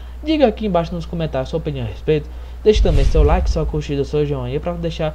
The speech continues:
pra fortalecer o vídeo e o canal e também fortalecer cada vez mais a ida do Ione Gonzalez pro Santos,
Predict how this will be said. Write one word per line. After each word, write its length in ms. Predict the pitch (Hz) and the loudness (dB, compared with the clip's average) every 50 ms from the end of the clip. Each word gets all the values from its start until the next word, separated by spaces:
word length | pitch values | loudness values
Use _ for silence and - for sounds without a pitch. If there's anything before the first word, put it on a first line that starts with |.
| - - - | -8 -10 -8
pra 120 | - 285 | -8 -6
fortalecer 580 | 269 - 214 196 196 180 175 160 - - 156 147 - - - - - | -4 -2 0 2 2 2 2 0 -2 -2 -4 -4 -4 -8 -12 -12 -4
o 140 | - 202 202 | -2 0 0
vídeo 480 | 165 151 165 180 180 170 160 185 185 - - - | 2 2 0 0 0 0 0 -2 -4 -4 -2 0
e 80 | 202 | 0
o 60 | 190 | 2
canal 340 | 160 - 156 139 131 143 156 170 - - - - | 2 0 -4 -4 -4 -4 -4 -4 -6 -8 -10 -12
e 60 | - | -10
também 300 | - - 330 277 220 208 | -8 -6 -4 -2 -2 -2
fortalecer 500 | - - 320 - 202 185 165 - - 180 | -2 -2 0 0 0 0 0 -2 -6 -4
cada 220 | - 208 202 208 202 | -4 -2 0 0 0
vez 200 | 185 185 170 156 | 0 0 0 0
mais 240 | 151 143 147 151 | 0 -2 -2 -2
a 160 | 160 165 156 135 | 0 -2 -2 -2
ida 200 | 131 147 160 160 | -2 -2 -2 -2
do 200 | 151 156 151 151 | -2 -2 -2 -2
Ione 300 | 147 143 147 143 143 147 | -2 -2 -2 -2 -2 -2
Gonzalez 480 | 143 143 131 117 120 113 120 123 - - - - - - - | -2 -2 0 -2 -2 -2 -4 -4 -8 -10 -12 -14 -14 -12 -2
pro 160 | - 185 175 | 0 2 2
Santos, 360 | 139 - 139 113 101 - - | 2 0 -2 -4 -4 -6 -8